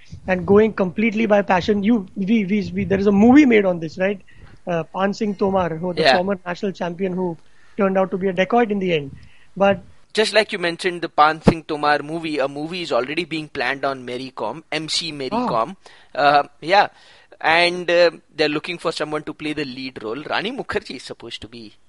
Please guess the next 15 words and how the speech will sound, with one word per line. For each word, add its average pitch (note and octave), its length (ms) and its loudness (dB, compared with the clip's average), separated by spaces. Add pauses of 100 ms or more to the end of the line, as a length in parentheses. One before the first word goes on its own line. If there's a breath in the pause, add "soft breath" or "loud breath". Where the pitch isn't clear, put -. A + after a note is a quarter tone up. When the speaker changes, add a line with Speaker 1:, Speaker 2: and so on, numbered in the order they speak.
Speaker 2:
in C3 140 -16
the A2 100 -8
running G#2+ 240 -12
for G2 180 -14
it. - 140 -20 (360 loud breath)
But, F#3 340 4 (320 loud breath)
uh, D3 220 4
Speaker 1:
Hmm. F#3+ 200 -8
Speaker 2:
apart - 220 8
from E3 180 0
that, A#2 240 -2 (760 loud breath)
she, E3+ 420 0
twenty-nine F#3+ 560 2
years F#3 280 0
old. F3 420 0